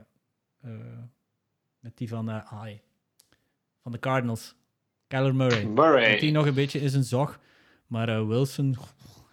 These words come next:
Speaker 1: dat is, dat is, ik, ik ben geen grote Seahawks-fan, eh, zeker niet als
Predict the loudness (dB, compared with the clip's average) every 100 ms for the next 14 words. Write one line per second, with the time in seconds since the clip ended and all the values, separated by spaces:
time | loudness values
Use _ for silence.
0 | _ -18 -18 -18 -14 -14 _ _ _ _
1 | -16 -12 -6 0 0 2 0 2 2 0
2 | -4 -2 0 -2 -6 -6 -6 -4 -4 -4
3 | -4 -6 -4 -4 -4